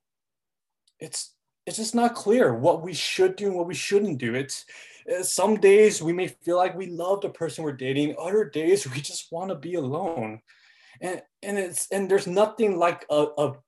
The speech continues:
covenant marriage vow to fall back upon to remain committed to this dating relationship. And, and that's why I, I, I just,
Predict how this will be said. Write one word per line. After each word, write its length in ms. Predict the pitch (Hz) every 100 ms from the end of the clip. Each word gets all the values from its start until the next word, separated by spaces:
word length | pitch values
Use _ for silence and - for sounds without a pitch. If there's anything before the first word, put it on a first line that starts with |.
| -
covenant 680 | - - 214 202 165 135 143
marriage 560 | 127 131 160 196 175
vow 280 | - 147 131
to 100 | 135
fall 440 | 135 - 160 175 170
back 260 | 143 185
upon 600 | - - 143 127 120 113 - _ _
to 140 | -
remain 460 | 143 147 143 160 180
committed 580 | - 147 147 202 185 139
to 280 | - 156 160
this 240 | 160 - -
dating 320 | 139 220 208
relationship. 640 | 131 117 110 107 120 110
And, 180 | 139 131 - - -
and 80 | 165
that's 240 | 202 208
why 200 | 208 202
I, 80 | 180 - -
I, 340 | 175 202 180 - _ -
I 140 | 180
just, 340 | 147 196 -